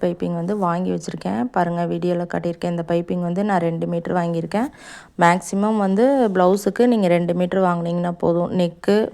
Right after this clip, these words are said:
ஃப்ரண்ட்ல, பேக்ல, கை ரெண்டு, அந்த ரெண்டுக்கும் சேர்த்து மொத்தமா ரெண்டு மீட்டர் நீங்க வந்து பைப்பிங் வாங்குனீங்கன்னா போதும். அ,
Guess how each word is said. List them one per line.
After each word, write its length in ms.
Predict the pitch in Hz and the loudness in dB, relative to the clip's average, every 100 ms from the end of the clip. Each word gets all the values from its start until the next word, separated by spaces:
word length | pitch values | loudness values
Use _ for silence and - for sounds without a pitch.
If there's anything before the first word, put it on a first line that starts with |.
| - | 0
ஃப்ரண்ட்ல, 760 | 175 175 180 185 202 180 165 | 2 2 0 0 2 2 0
பேக்ல, 280 | 165 196 233 311 - - - - | 0 0 -2 -2 -12 -20 -16 0
கை 280 | 180 180 | 4 4
ரெண்டு, 420 | 190 180 175 170 - | 4 2 2 0 0
அந்த 240 | 180 175 | 0 2
ரெண்டுக்கும் 480 | 175 175 175 175 233 | 0 0 -2 0 0
சேர்த்து 420 | 233 180 180 214 | 2 0 0 0
மொத்தமா 380 | 214 165 170 196 | 0 0 2 4
ரெண்டு 280 | 190 170 165 | 2 2 0
மீட்டர் 280 | 175 190 | 0 0
நீங்க 240 | 196 180 165 | 0 0 -2
வந்து 200 | 170 202 | -2 -2
பைப்பிங் 360 | 175 165 170 170 | 0 0 -2 -2
வாங்குனீங்கன்னா 400 | 165 165 165 170 165 | -2 -2 -2 -4 -2
போதும். 420 | 165 170 220 294 - - - - - - | -2 0 0 -2 -10 -20 -20 -20 -20 -8
அ, 360 | - 170 165 165 | -2 -2 -2 -4